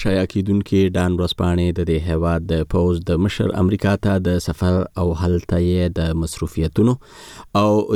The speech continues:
د بزنس سټینډرډ نومې مجلې بیا په کابل کې د معذورو افغانانو لپاره د مصنوعي اعضاو جوړولو د یو مرکز پرانست-،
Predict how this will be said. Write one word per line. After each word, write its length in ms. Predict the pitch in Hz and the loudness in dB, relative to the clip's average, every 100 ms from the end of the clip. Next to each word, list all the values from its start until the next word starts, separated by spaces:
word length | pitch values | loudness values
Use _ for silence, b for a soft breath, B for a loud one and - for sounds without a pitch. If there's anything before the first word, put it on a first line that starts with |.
| 95 101 | 0 0
د 100 | 101 | 2
بزنس 420 | 139 139 117 92 - | 0 0 -2 -2 -4
سټینډرډ 680 | 90 - - 120 113 95 85 - 92 | -8 -6 -2 0 2 0 -2 0 2
نومې 220 | 92 90 90 | 2 2 2
مجلې 480 | 87 85 87 90 87 | 0 0 2 2 2
بیا 100 | 80 - | 0 -2
په 100 | - | -2
کابل 240 | 85 87 87 - | 0 2 0 2
کې 280 | 92 90 87 | 2 2 2
د 20 | 85 80 82 | 2 2 0
معذورو 480 | 85 87 107 101 85 80 73 78 | 0 0 2 4 2 -2 -8 -8
افغانانو 520 | - 87 87 90 87 | -2 0 2 2 0
لپاره 340 | 85 92 90 87 | 0 0 0 0
د 120 | 85 85 | 0 -2
مصنوعي 480 | - 87 87 98 90 85 - 90 | -2 0 4 4 2 0 -4 -2
اعضاو 480 | 90 90 101 92 82 87 | -2 0 2 2 0 2
جوړولو 400 | 85 90 95 95 87 | 2 4 4 2 2
د 80 | 85 | 2
یو 60 | 82 85 | 0 -2
مرکز 420 | - 87 87 - - | -2 0 0 -2 -4
پرانست-، 680 | 80 80 82 - - 85 | -2 0 -2 -4 -2 0